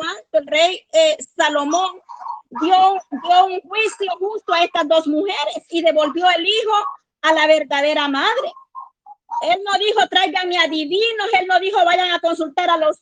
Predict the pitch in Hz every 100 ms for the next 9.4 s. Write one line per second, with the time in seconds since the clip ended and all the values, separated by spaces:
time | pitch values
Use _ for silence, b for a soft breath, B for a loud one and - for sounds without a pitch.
0 | - 294 285 - 311 311 330 302 285 311
1 | 403 427 403 403 _ _ B - 349 370
2 | 339 381 359 339 359 349 339 330 311 311
3 | 285 - 302 294 294 277 269 269 - 392
4 | 415 403 392 403 _ _ _ - - 311
5 | - 285 311 349 392 403 - 320 392 392
6 | - 294 294 392 415 403 392 381 - 330
7 | 320 381 392 381 - 403 320 339 311 320
8 | 392 370 320 370 381 392 320 381 415 415
9 | 370 339 233